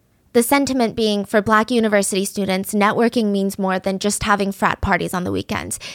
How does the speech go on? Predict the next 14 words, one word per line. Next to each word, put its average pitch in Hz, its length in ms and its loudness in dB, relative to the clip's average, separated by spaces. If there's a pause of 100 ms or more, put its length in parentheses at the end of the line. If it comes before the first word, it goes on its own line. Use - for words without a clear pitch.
(120)
It 247 140 4
could 277 160 4
make 226 300 2
or 208 80 6
break 190 240 2
their 175 120 0
careers 180 460 -4
after - 240 -6
school. - 380 -10 (1120)
Remember 247 340 4
Sanda's 247 440 2
best 208 280 -2
friend, 208 380 -2
Ferry? 220 540 2